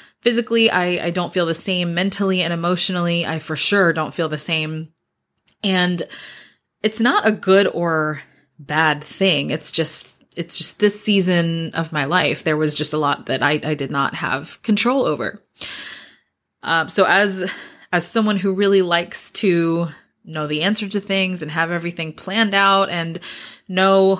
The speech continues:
what the next season of life is going to look like, it has been super hard for me to let go, to let go of control, let go of the things in my life and my business that don't feel correct,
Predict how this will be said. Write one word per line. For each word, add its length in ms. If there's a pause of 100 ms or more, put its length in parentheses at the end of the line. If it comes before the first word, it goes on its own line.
(120)
what 260
the 60
next 320
season 500
of 100
life 340
is 100
going 220
to 80
look 220
like, 480 (800)
it 160
has 240
been 500 (440)
super 500
hard 420
for 160
me 280
to 680 (600)
let 280
go, 320
to 140
let 220
go 140
of 120
control, 680 (380)
let 200
go 260
of 420 (220)
the 100
things 500
in 160
my 140
life 540
and 140
my 120
business 440
that 160
don't 220
feel 140
correct, 640